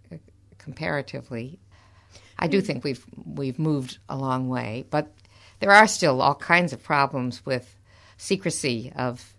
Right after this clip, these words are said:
Speaker 1: treatment of animals to avoid the pressures of the public and of a-,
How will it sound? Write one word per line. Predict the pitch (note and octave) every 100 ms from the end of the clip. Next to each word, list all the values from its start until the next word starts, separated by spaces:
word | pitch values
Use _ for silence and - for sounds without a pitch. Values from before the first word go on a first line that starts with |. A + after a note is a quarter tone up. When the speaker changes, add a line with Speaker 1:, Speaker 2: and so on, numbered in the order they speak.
| _ _ _ _ _
Speaker 1:
treatment | - - D3
of | B2+
animals | B2 A#2+ A#2 C#3
to | - C3+
avoid | B2 C3 C3 C#3+ C3+ C3 - _ _ - -
the | -
pressures | - C3+ - C#3+ B2+
of | A#2+
the |
public | B2+ C3+ B2 A#2 A#2
and | C3+ A2+
of | A#2+ A#2 - - - - _ -
a-, | C#3+